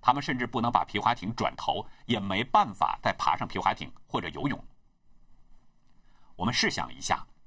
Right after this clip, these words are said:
假如中共领导人看到这种情况，他们会下海去救人吗？我们再来说一下香港的事儿。美国制裁林郑月娥等十一个人已经有几天了。制裁刚一出炉的时候呢，在港的官员是纷纷嘴硬，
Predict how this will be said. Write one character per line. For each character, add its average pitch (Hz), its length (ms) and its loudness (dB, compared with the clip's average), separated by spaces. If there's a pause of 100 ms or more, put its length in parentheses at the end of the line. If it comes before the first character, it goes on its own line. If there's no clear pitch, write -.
(440)
假 82 180 4
如 107 140 -2
中 139 180 0
共 143 160 0
领 87 140 0
导 76 140 4
人 71 120 -8
看 - 160 0
到 - 80 2
这 156 140 0
种 - 140 -8
情 - 160 -12
况， - 200 0 (380)
他 - 140 4
们 143 100 0
会 226 300 0
下 131 280 4
海 73 220 -4
去 - 160 -4
救 90 240 -2
人 65 140 -2
吗？ 123 240 0 (1300)
我 - 80 0
们 123 80 2
再 151 100 4
来 135 100 0
说 123 160 -4
一 120 40 -2
下 101 260 0
香 117 200 -2
港 87 100 0
的 - 80 -10
事 - 100 -4
儿。 - 120 -6 (680)
美 123 180 2
国 165 120 2
制 190 80 2
裁 151 140 2
林 139 140 0
郑 156 140 0
月 156 100 0
娥 113 160 -2
等 87 160 -2
十 - 180 -4
一 110 100 0
个 120 80 0
人 71 220 -6 (200)
已 90 100 -4
经 117 140 0
有 87 140 0
几 - 120 -4
天 - 160 2
了。 - 100 -4 (680)
制 180 140 0
裁 120 180 2
刚 - 240 0
一 139 80 0
出 139 160 -2
炉 82 120 -6
的 - 80 -2
时 - 140 -4
候 76 140 -4
呢， 65 120 -10 (300)
在 185 220 2
港 - 280 0
的 90 100 -8
官 117 180 0
员 76 180 -2
是 76 160 -4
纷 101 200 -2
纷 110 120 0
嘴 71 180 -4
硬， 123 220 -2